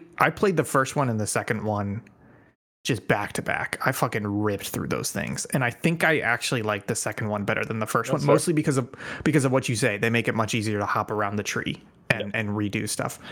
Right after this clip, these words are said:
Speaker 1: Um, the third one I kinda bounced off about halfway through
Speaker 2: The,
Speaker 1: it.
Speaker 2: the, the third one I've heard is legitimately bad. Two is, it makes
Speaker 1: Two's
Speaker 2: some
Speaker 1: really
Speaker 2: character
Speaker 1: good.
Speaker 2: choices are kinda interesting. I, I don't like what they did with Clover, for example, but it is
Speaker 1: Yeah,
Speaker 2: what it
Speaker 1: that,
Speaker 2: is.
Speaker 1: that's fair.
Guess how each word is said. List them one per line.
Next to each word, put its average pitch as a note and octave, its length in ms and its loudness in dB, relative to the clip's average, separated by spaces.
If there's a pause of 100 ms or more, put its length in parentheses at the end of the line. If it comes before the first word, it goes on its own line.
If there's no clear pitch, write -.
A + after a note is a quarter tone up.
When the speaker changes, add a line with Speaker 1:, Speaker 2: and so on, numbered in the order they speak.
(420)
Speaker 1:
Um, G#2 640 2 (380)
the C3+ 120 4
third C#3 260 4
one B2+ 140 4
I A2+ 80 2
kinda G#2+ 280 0
bounced G2+ 340 -2
off A2 220 -2
about G#2+ 240 -2
halfway - 380 -4
through - 260 -4
Speaker 2:
The, B2+ 60 4
Speaker 1:
it. - 240 -6
Speaker 2:
the, B2 180 -8 (360)
the C3 80 0
third D#3 200 6
one D3+ 140 6
I've A2+ 100 2
heard G2+ 160 0
is F2 100 -6
legitimately E2 800 -10
bad. B1+ 380 -10
Two D3 340 4
is, G2+ 480 0 (720)
it B2 180 4
makes B2 140 6
Speaker 1:
Two's C#3+ 80 2
Speaker 2:
some B2+ 100 0
Speaker 1:
really G#2+ 120 2
Speaker 2:
character G#2 200 0
Speaker 1:
good. - 80 -10
Speaker 2:
choices F#2+ 400 -2
are F#2 160 -4
kinda F2 260 -6
interesting. E2 540 -8
I, G#2 180 -2
I B2 40 8
don't C3+ 80 4
like C3 160 4
what G#2+ 100 -4
they G2 80 0
did F#2 120 0
with E2+ 140 -6
Clover, E2+ 380 -2
for D#2+ 200 -10
example, - 440 -12
but - 200 -10 (640)
it D#2+ 100 -10
is D2+ 160 -8
Speaker 1:
Yeah, A#2+ 120 4
Speaker 2:
what F#2 60 -10
it F#2 40 -8
Speaker 1:
that, G2+ 160 -4
Speaker 2:
is. - 100 -18
Speaker 1:
that's - 220 -2
fair. - 320 -8